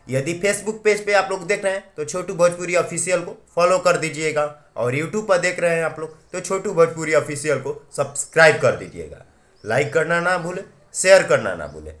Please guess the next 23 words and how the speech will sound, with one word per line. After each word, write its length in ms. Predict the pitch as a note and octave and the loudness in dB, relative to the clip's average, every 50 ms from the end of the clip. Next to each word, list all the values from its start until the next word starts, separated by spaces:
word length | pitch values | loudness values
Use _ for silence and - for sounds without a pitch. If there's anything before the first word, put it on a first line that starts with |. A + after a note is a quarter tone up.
| - _ - | -18 _ -4
साथ 320 | - - G#3+ A3 A3 A3+ | 0 2 4 4 4 2
ही 60 | A3 | -2
साथ 360 | G#3+ G#3 F#3+ F#3+ - - _ _ _ _ _ C#3 | -4 -4 -4 -4 -6 -10 _ _ _ _ _ -4
एक 220 | F3+ F3 - - - | -4 -4 -4 -2 2
प्यारा 280 | E3+ F3 F#3+ G#3+ G#3 | 4 6 6 6 4
सा 140 | G#3+ G#3+ G3 | 4 4 2
कमेंट 380 | - - E3 F3 G3+ G3+ - G3 | 4 2 2 2 2 0 0 4
कर 160 | F#3+ F#3 F3+ | 4 4 4
दीजिए 300 | D3+ E3 C#3+ B2+ C#3 E3 | 4 0 -4 -4 -6 -6
कि 360 | E3 - - _ _ - D#3+ | -6 -8 -14 _ _ -16 -8
ताकि 280 | E3 - D#3+ - - E3+ | -4 -4 -4 -4 -4 -6
हमारा 360 | C#3+ E3 E3 E3 E3+ E3+ F3 | -6 -4 0 2 4 4 4
मनोबल 500 | E3+ E3 E3 E3+ F#3 F3 C3 C3 C3+ C3 B2+ - _ - | 2 2 0 0 -2 0 0 -2 -2 -2 -6 -10 _ -4
आप 160 | C3+ - - | -4 -4 -4
लोग 180 | D#3+ E3 D#3+ E3 | -4 -6 -6 -4
के 100 | C#3+ C3 | -4 -6
लिए 320 | A#2 A2+ B2 C3 C#3+ - - - _ - | -6 -6 -8 -10 -10 -12 -16 -20 _ -4
लगातार 760 | B2 C#3 D#3 D#3+ D#3+ E3 - E3 E3 E3 F3 F3+ F3 D#3 - - - - | 2 4 4 6 6 6 4 6 4 6 4 4 2 0 -4 -8 -2 2
ऐसे 320 | D3 D#3+ E3+ E3 F3 F#3 | 4 4 6 4 2 -2
ही 160 | F3 E3+ E3+ D#3 | -2 -2 -2 -2
एनर्जी 680 | B2+ B2 C3 D3+ E3 E3 D3+ D#3+ F3 E3+ F3 - - | 0 0 2 2 2 2 0 -2 -8 -10 -10 -12 -14
फुल 260 | - F3+ G3+ G3+ E3 | -4 -2 0 2 2
रहे। 460 | C#3 G#2 E2+ E2 D#2 - - - - | 2 2 2 0 -4 -14 -20 -20 -20